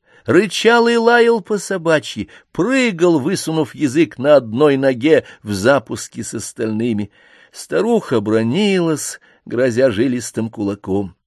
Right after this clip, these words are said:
Кот фырчал и выгибал спину. Все это было очень смешно.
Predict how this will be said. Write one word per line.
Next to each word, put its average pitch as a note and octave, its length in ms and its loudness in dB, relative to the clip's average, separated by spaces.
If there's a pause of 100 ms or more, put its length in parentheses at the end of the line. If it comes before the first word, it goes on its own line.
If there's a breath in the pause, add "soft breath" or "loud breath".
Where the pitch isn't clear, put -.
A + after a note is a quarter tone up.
(360 soft breath)
Кот G#3 380 2
фырчал G3 680 0
и - 20 0
выгибал F3 460 -2
спину. C#3 600 -8 (300 loud breath)
Все - 240 0
это A2 180 0
было G2 200 0
очень G#3+ 360 -2
смешно. A#2+ 760 -4